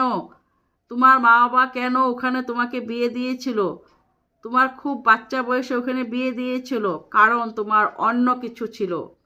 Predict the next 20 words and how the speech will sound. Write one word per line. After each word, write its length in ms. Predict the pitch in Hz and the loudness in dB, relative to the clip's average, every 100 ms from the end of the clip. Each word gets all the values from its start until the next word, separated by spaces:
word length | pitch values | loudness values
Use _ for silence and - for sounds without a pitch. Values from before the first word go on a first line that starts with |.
| _ | _
সেই 300 | - 233 240 | -6 -4 -4
জন্য 260 | 254 247 247 | -4 -4 -4
তোমাকে 420 | 226 214 214 233 | -2 -2 -2 -6
তোমার 320 | 220 202 202 | -4 -2 0
মা 220 | 190 196 | 4 4
বাবা 300 | 226 240 247 | 6 6 6
এত 300 | - 262 - | 4 -2 0
জলদি 460 | 277 254 269 277 285 | 0 2 2 2 -2
বিয়ে 240 | 247 269 | -4 -4
দিয়ে 200 | 262 262 | -4 -4
দিয়েছে 380 | 254 233 226 208 | -2 -2 -2 -6
তোমাকে। 580 | 190 175 160 151 - - _ _ _ _ _ _ _ _ _ _ _ _ _ _ _ | -6 -8 -10 -12 -14 -18 _ _ _ _ _ _ _ _ _ _ _ _ _ _ _
সেটা 320 | 254 247 277 | -6 -2 -2
কি 360 | 277 285 330 | -2 -2 -2
ছিল, 260 | 330 294 233 190 156 _ _ _ _ | 0 -2 0 -2 -4 _ _ _ _
কি 160 | 311 | 0
কারণ 380 | 339 294 254 254 | 4 6 6 2
ছিল, 340 | 247 247 208 185 | -4 -6 -6 -4
সবটাই 520 | - 262 262 269 240 | -2 -4 -4 -4 -4
বলবো। 500 | 190 170 156 147 | -2 -4 -4 -10